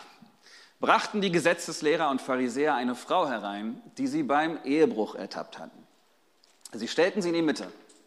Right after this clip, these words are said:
„Meister“, sagten sie zu Jesus, „diese Frau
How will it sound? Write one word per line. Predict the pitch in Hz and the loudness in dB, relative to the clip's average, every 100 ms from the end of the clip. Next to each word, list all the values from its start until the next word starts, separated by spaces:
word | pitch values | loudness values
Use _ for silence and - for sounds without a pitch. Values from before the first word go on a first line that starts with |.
| _ _ - - - - _ - | _ _ -20 -20 -20 -20 _ 0
„Meister“, | 147 190 185 147 | 4 4 4 2
sagten | 131 120 120 | 4 2 0
sie | 110 | -6
zu | - | -6
Jesus, | 101 95 87 - | -10 -10 -10 -10
„diese | - 214 208 | 0 2 4
Frau | - 202 180 135 165 | 2 2 2 2 0